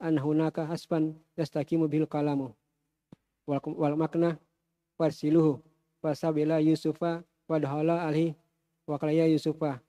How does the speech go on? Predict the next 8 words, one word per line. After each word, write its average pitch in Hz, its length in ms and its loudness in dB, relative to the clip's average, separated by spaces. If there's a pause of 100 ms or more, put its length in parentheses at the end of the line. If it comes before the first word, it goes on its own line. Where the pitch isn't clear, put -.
ayas 156 240 0
sidiku 160 480 -2 (480)
kul 170 240 4
hasil 156 240 0
kalamati. 151 560 -2 (1300)
Walihasa 151 400 -2
yaqulu 156 320 4
malifu 160 480 2